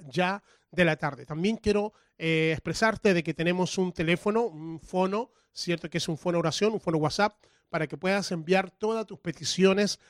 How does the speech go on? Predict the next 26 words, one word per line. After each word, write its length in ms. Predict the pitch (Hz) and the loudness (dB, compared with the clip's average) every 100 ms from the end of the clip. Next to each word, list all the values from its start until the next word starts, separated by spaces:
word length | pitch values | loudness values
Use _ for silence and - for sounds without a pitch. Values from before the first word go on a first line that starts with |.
| _ - | _ -4
al 140 | 156 | -2
más 240 | 160 208 | 0 -2
cincuenta 420 | - 214 175 165 156 | -2 -4 -2 -2 -4
y 100 | 147 | -2
seis 320 | - 170 180 | 0 0 0
nueve, 600 | 151 160 185 208 233 247 _ _ | 0 4 4 6 2 0 _ _
siete 500 | - - 208 233 247 | -8 -2 2 2 2
siete 560 | - 220 214 214 214 - | 0 4 4 6 2 0
cinco 360 | - 190 170 170 | -6 -4 -2 -2
cinco, 600 | - 202 202 - 196 196 _ | 0 0 0 0 -2 -2 _
sesenta 800 | - 175 - 196 185 180 185 170 | -4 -2 2 4 4 2 0 0
treinta 400 | - 170 165 160 | 0 2 2 2
y 100 | 151 | 0
ocho, 240 | 147 - - | 0 -4 -12
para 220 | 143 139 | -10 -6
que 100 | 143 | -4
puedas 380 | 170 175 165 156 | 2 2 2 -4
estar, 360 | - 175 175 - _ _ | -6 -4 -4 -8 _ _
eh, 240 | 175 156 151 | -4 -2 -2
requiriendo 800 | 151 147 160 185 214 214 220 214 | -4 -4 0 2 2 0 -2 0
alguna 320 | 160 151 180 165 | -2 -2 0 -2
necesidad, 560 | 147 160 180 208 233 | -4 -4 0 2 2
puedas 280 | 175 165 147 | 2 0 0
estar 320 | 151 170 170 - | -4 -4 -4 -4
pidiendo 720 | 156 156 175 190 185 190 - _ _ | -4 0 0 -2 -4 -4 -6 _ _
una, 420 | 175 180 175 175 | 0 2 2 0